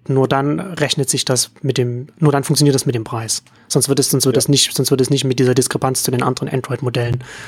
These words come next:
Speaker 1: funktionieren. Das, es reicht nicht einfach nur, nur in Anführungszeichen, die, die beste Smartphone-Kamera oder die beste Smartphone-Kamera für Android zu haben,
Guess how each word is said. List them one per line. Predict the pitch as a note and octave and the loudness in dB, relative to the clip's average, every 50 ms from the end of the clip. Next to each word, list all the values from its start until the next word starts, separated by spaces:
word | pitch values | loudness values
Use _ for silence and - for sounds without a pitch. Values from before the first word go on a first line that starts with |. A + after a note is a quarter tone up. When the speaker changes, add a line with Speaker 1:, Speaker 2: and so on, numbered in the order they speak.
| - - | -18 -10
Speaker 1:
funktionieren. | - - C#3 B2 - - C3 A#2+ A#2 A#2 A#2 | -4 -2 0 0 0 0 0 0 0 0 0
Das, | A#2+ - | -2 -2
es | - - - | -2 -2 0
reicht | C3 B2 A#2 - | 0 -2 0 0
nicht | - - | -2 0
einfach | - C3+ A#2+ B2 A2+ | 0 0 0 0 0
nur, | A#2+ A#2+ A#2 A#2+ A#2+ - - - - - - - - _ - | 0 0 0 0 -4 -6 -12 -16 -18 -18 -20 -20 -6 _ 4
nur | D3+ D#3 C#3+ C3+ | 4 6 6 4
in | |
Anführungszeichen, | - - C3 - C3+ B2+ A#2 - - A#2+ A#2 A#2+ B2 B2 - - G3 F3 D3 C3+ | 2 0 0 2 2 2 2 2 2 2 2 2 0 -2 -4 -6 -8 -8 -6 -2
die, | - D#3+ F3 - | -2 -2 0 0
die | - B2 | -2 -2
beste | C#3 B2 A#2 - - C#3 A#2+ B2 B2+ C3+ E3+ F#3 - - G#3 F#3+ F#3 G#3 - - | 0 0 0 0 0 0 0 0 -2 -4 -6 -10 -10 -12 -12 -14 -14 -12 -6 -4
Smartphone-Kamera | - C3 C3 B2+ B2+ - C3 A#2+ - - B2 A#2+ A2+ | -2 0 0 0 0 -2 -4 -4 -2 -2 -2 -2 0
oder | A#2 A#2+ | 0 -2
die | A2+ | -2
beste | A#2+ A2+ - - | -2 -4 -6 -4
Smartphone-Kamera | - B2+ A#2+ - - - C3 A#2+ B2 A#2+ A#2+ - | -4 -4 -4 -4 -4 -4 -4 -2 -2 -2 -4 -6
für | - - - - | -6 -6 -4 -4
Android | - D3 - - A2+ - | -4 -4 -4 -4 -4 -2
zu | - - A#2+ A2+ | -4 -4 -4 -2
haben, | A2+ A#2 C#3 | -2 -2 -2